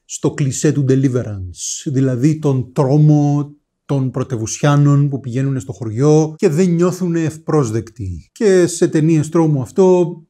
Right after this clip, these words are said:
καταλήγει σε μη ρεαλιστικά επίπεδα του «με σκοτώνουν οι χωριάτες για κάποιο λόγο».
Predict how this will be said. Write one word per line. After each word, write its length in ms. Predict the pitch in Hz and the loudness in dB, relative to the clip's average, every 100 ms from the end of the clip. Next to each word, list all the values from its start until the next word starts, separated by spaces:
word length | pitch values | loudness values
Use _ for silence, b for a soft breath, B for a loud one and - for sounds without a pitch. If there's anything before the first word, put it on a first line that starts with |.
| _ | _
καταλήγει 640 | 208 185 139 131 151 143 | -4 -2 0 2 2 0
σε 320 | 143 - 139 - | -4 -4 -4 -4
μη 280 | 147 139 151 | -2 2 2
ρεαλιστικά 580 | 143 131 123 - - 147 | 2 -2 -6 -8 -4 0
επίπεδα 640 | 127 135 127 123 135 139 | 0 -2 -4 -2 0 -2
του 120 | 135 123 | -4 -6
«με 80 | |
σκοτώνουν 440 | 123 - 110 135 131 | -4 -6 -2 0 0
οι 40 | |
χωριάτες 840 | 127 123 113 117 127 120 - - _ _ _ | 0 -2 0 0 -2 -4 -6 -16 _ _ _
για 220 | 147 135 | -4 -2
κάποιο 300 | 135 120 - | -2 -4 -4
λόγο». 420 | 117 127 107 98 | -2 -2 -2 -6